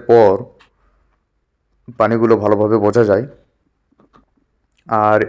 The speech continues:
এই পাশে যে সিমেন্টটা দেখছেন, এটা হচ্ছে অর্ডিনারি সিমেন্ট, সাধারণ সিমেন্ট, যে কোনো কোম্পানির সিমেন্ট হতে পারে এটা, কারণ ওয়াটার প্রোটেক্ট সিমেন্ট বাংলাদেশে একটা কোম্পানিরই আছে, সেটা হচ্ছে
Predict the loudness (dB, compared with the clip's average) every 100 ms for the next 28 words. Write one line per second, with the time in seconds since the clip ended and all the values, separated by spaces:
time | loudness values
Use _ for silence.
0 | -2 -2 2 0 4 2 2 -8 _ _
1 | _ -8 0 0 0 -4 -4 -2 -2 -2
2 | -4 -4 -2 -2 0 2 2 0 -2 -6
3 | -8 -8 -10 -14 _ _ -10 -2 0 0
4 | -4 -8 -8 -8 -12 -20 _ -8 -6 -2
5 | 0 0 0 0 -2 -4 -8 -6 -4 -2
6 | 0 0 0 -2 -6 -10 _ _ _ _
7 | _ _ _ _ _ _ _ _ _ _
8 | -10 -8 0 0 2 -2 -2 -4 -2 -2
9 | 0 -2 -6 -6 -2 -2 -2 -4 -2 -4
10 | -4 -4 -4 -4 -2 -2 0 0 0 -2
11 | -10 -14 _ _ _ _ _ _ _ _
12 | _ _ _ _ _ _ _ _ _ _
13 | _ _ -18 -10 -4 -2